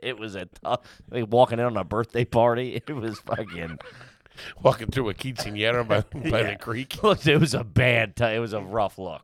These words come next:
Speaker 1: for sure.
Speaker 2: Ah, it's funny.
Speaker 1: The good old days.
Speaker 2: All right, gang, this is a family episode. As you know, when you
Speaker 1: Uh-huh.
Speaker 2: sign up for the old Patreon there, you can have your question read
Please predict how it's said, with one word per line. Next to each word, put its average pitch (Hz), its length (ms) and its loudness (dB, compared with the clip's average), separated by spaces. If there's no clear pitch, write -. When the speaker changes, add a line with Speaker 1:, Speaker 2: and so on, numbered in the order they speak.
Speaker 1:
for 98 140 -18
sure. 85 400 -18
Speaker 2:
Ah, - 360 -16
it's - 160 -20
funny. - 260 -14
Speaker 1:
The - 60 -12
good - 180 0
old 69 180 -4
days. 62 440 -12
Speaker 2:
All 202 240 10
right, 104 240 2
gang, 220 340 10
this 240 180 4
is 170 100 0
a 156 80 2
family 233 480 8
episode. 226 540 8
As 156 180 2
you 160 80 2
know, 180 240 8
when 120 200 10
you 120 40 6
Speaker 1:
Uh-huh. 139 140 10
Speaker 2:
sign 220 240 12
up 226 160 6
for 202 100 4
the 196 140 4
old 208 200 6
Patreon 208 680 4
there, 165 160 0
you 196 100 -6
can 220 160 -10
have 180 160 -4
your 180 80 -12
question 220 460 -6
read 196 260 2